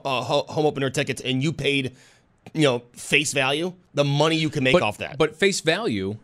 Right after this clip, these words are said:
Speaker 2: is, you know, dynamic pricing is nothing new. The Bills kind of have been doing
Speaker 1: Yes.
Speaker 2: that. You go to the box office to buy tickets to Bills game.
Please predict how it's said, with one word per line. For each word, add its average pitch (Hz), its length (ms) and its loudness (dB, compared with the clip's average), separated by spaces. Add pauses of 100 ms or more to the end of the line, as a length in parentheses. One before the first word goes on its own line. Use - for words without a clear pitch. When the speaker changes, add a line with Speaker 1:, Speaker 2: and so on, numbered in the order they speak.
Speaker 2:
is, 131 260 2
you 135 140 0
know, 120 140 2
dynamic 143 540 -2
pricing 151 340 -2
is 117 120 -2
nothing 123 320 -2
new. 120 360 0 (220)
The 117 140 -2 (340)
Bills 196 400 2
kind - 280 -2
of 143 80 -2
have 156 120 0
been 170 140 -2
doing 220 200 -2
Speaker 1:
Yes. 95 140 0
Speaker 2:
that. 107 60 -4
You 123 100 2
go 143 180 2
to 160 280 0
the 208 100 2
box 175 320 -2
office 110 460 0
to 117 100 -4
buy 107 580 0 (520)
tickets - 380 -2
to - 60 0
Bills 175 300 0
game. 110 140 -6